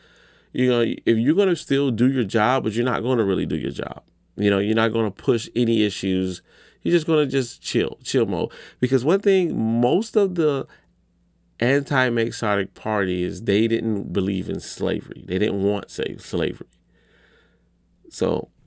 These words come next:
you know, that's just food for thought. But the second president that served under the Whig Party actually was the twelfth president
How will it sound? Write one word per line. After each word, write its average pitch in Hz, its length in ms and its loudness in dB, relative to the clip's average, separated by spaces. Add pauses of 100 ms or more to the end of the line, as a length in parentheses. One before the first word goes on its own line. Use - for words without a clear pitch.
(420)
you 104 140 0
know, 82 120 0
that's 92 240 2
just 95 160 0
food 90 240 2
for 76 120 -2
thought. 76 340 0 (2000)
But 123 420 -2
the 104 140 -4
second 180 600 0 (320)
president 95 480 0
that 85 180 0
served 87 500 0
under 82 300 -4
the 82 80 -4
Whig 80 280 -4
Party 78 380 -10 (600)
actually 120 360 0
was 120 340 0 (220)
the 127 160 2
twelfth 156 520 -2 (160)
president - 500 -2